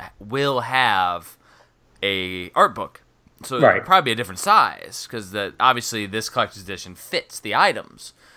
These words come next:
Speaker 1: So,
Speaker 2: Right.
Speaker 1: like, I like when companies standardize. It's kinda what, you know,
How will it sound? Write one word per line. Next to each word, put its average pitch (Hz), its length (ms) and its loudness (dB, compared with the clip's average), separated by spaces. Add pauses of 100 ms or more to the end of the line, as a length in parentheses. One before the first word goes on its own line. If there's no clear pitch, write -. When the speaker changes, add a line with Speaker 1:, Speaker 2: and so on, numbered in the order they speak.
(160)
Speaker 1:
So, - 260 -4
Speaker 2:
Right. 101 300 4 (260)
Speaker 1:
like, 104 480 0
I 131 220 2
like 131 480 -2
when 117 160 -4
companies 107 460 -4
standardize. 101 760 -2
It's - 180 -10
kinda 143 400 0
what, 131 280 4
you 117 100 -4
know, 98 340 0